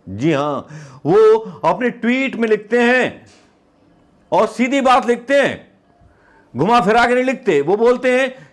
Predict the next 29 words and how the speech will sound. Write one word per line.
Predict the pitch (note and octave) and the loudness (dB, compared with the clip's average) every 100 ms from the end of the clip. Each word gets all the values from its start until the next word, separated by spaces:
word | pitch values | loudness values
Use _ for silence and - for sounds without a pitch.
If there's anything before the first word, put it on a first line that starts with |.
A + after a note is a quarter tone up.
| - | -6
कि | |
निर्मला | G#3+ A3+ A#3+ A#3+ A#3+ A3+ - D3 - | -2 0 2 4 4 2 -4 -20 -20
जी | B2+ G3 B3+ | -4 -2 0
ने | A3+ | 0
जो | G#3 | 0
बजट | G3 F#3 G3+ F#3+ D#3 | 0 0 -2 -4 -10
दिया | C#3+ G#3 B3 | -4 2 2
है, | F3+ E3 F3 F#3+ - _ _ | 4 2 0 -4 -20 _ _
अब | D#3+ G3+ | 0 0
मैं | G3 F#3+ | 0 -2
इसमें | F3+ F3+ F3 F3 D#3 - _ _ - | -2 -4 -4 -2 -2 -6 _ _ -8
सोने | E3+ F3+ F#3+ | -4 -2 -2
के | E3+ | -2
बिस्किट | C3+ E3 F#3+ D#3 | -4 -4 -6 -4
मिला | D#3 D#3 | -6 -4
के | D#3 | -4
खाऊं | C#3 D3+ E3 | -4 -6 -6
या | D3 | -4
क्या | C3 C3 B2 | -4 -2 -4
खाऊं, | A#2+ A#2+ F2+ - _ _ _ _ _ _ _ - | -4 -6 -6 -14 _ _ _ _ _ _ _ -4
ये | D3 E3+ E3 E3 - _ _ - | -2 0 -4 -6 -20 _ _ -4
और | B2+ D#3 | -2 0
कोई | D#3+ D#3+ D#3+ | -2 -2 -2
नहीं | D3 D3+ | -2 -4
बोलता। | D#3+ C#3+ B2+ - G2+ D2+ _ _ _ _ _ _ _ _ _ _ _ - | -2 -2 -2 -4 -6 -6 _ _ _ _ _ _ _ _ _ _ _ -4
देखिए | D3 C3+ C3+ - - _ _ | -4 -2 -2 -4 -6 _ _
किस | F3+ F3 | -4 0
तरह | E3+ D#3 | 0 0
से | C#3+ D3 | 0 0